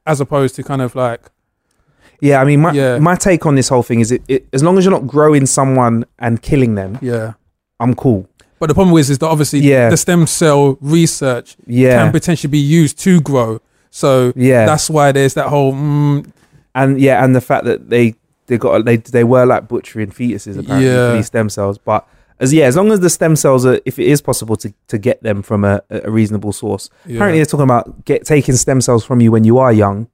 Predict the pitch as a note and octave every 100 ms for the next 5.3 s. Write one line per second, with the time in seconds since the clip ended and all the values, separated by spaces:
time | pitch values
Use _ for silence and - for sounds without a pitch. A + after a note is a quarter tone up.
0 | _ B2+ A2+ G#2+ - A#2+ - C#3 A#2+ A#2
1 | G#2+ A#2 G2 F#2+ _ G#2 G#2+ A2+ G#2 G2
2 | F#2+ F#2+ _ C3 A2 G#2+ A2 G#2 G2+ -
3 | _ - A2+ - A#2+ - G#2+ - A#2+ G#2+
4 | G2+ A#2 A2 F#2+ F#2 G#2+ G#2+ G#2+ G#2+ F2
5 | D#2+ G2+ F#2+